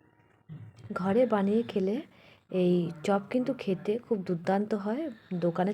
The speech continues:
থেকেও সুন্দর হয়। তাহলে চলুন কীভাবে বানাতে হয় দেখে নিই। ভালো লাগলে লাইক, শেয়ার, কমেন্ট আর অবশ্যই সাবস্ক্রাইব করে দেবেন। প্রথমে আমি এখানে একটা তাওয়া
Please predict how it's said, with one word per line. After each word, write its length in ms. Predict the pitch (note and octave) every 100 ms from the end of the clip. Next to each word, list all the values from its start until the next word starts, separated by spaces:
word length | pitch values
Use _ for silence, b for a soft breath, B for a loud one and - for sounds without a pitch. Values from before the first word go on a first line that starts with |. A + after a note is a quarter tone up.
| -
থেকেও 320 | - F3 C4+
সুন্দর 420 | C4+ - F3 E3 D#3
হয়। 120 | D#3 - -
তাহলে 220 | E3+ D#3+ E3
চলুন 280 | G3 G3+ C#4+
কীভাবে 380 | D4+ G3 F3+ E3
বানাতে 400 | E3+ F#3 G3 A3
হয় 200 | A3+ C4
দেখে 380 | F3 D3+ - D#3
নিই। 120 | D#3+ - B B B B B
ভালো 220 | E3 F3+
লাগলে 380 | G#3 A3+ B3 D#4
লাইক, 420 | B3 F3+ F#3 -
শেয়ার, 400 | - - F#3 B3+ -
কমেন্ট 580 | F3+ E3 F#3+ D#4 - - -
আর 160 | E3+ E3
অবশ্যই 400 | D#3+ E3 - C#4
সাবস্ক্রাইব 500 | - D3+ - E3 D#3
করে 180 | - D3
দেবেন। 280 | C#3+ C#3+ D3+ - - - D#4 - - - - C4+ F3+ G2 C#3+ G#3+ C4 C4+
প্রথমে 340 | A3 A3+ B3+
আমি 200 | B3+ G#3
এখানে 240 | G#3 G#3+ G#3+
একটা 180 | G#3+ A3
তাওয়া 440 | G#3 F#3+ G3